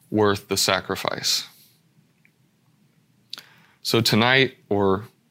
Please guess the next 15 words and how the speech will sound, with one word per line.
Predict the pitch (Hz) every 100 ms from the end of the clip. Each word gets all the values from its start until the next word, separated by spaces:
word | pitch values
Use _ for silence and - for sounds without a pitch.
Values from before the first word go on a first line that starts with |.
| _
today, | 107 101 107 110 110 113 - - - - - _ _ _
wherever | 110 117 135 147
you're | 135
watching, | 107 107 107 - 95 95 - - - - - - _ _ _
I | -
want | 135 143
you | 165
to |
take | 135 - 117 113
a | -
moment, | 101 98 92 85 - - - - - _ _ _ _ _
hit | - 113
the | 127
pause | - 101 101
button, | 101 98 - 101